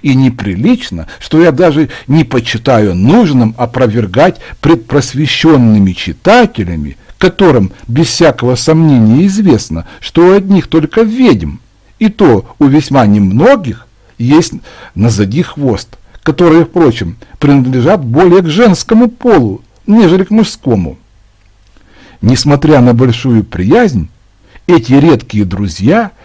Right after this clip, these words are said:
не совсем были сходны между собою. Лучше всего можно узнать характеры их из сравнения. Иван Иванович имеет необыкновенный дар говорить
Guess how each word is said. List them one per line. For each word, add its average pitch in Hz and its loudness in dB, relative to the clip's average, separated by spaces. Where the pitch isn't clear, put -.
не 151 2
совсем 202 0
были 208 0
сходны 208 0
между 117 0
собою. 92 -8
Лучше 180 2
всего 165 0
можно 127 2
узнать 135 0
характеры 202 -4
их 190 0
из - -6
сравнения. 95 -4
Иван 180 4
Иванович 202 2
имеет 180 2
необыкновенный 139 0
дар 165 0
говорить 123 -4